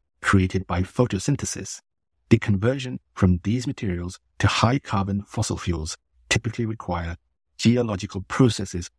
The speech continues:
over millions of years. In other words, making hydrocarbons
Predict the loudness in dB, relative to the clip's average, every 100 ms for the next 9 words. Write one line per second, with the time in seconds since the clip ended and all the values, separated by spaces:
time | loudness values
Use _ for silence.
0 | _ 2 4 0 -2 -4 -2 -2 -2 -6
1 | -8 -4 -2 0 0 0 -8 -18 _ _
2 | _ _ _ _ _ _ 2 4 4 2
3 | -2 -4 -12 -14 _ _ _ _ 2 4
4 | 2 0 -2 0 -2 0 -2 -4 -6 -8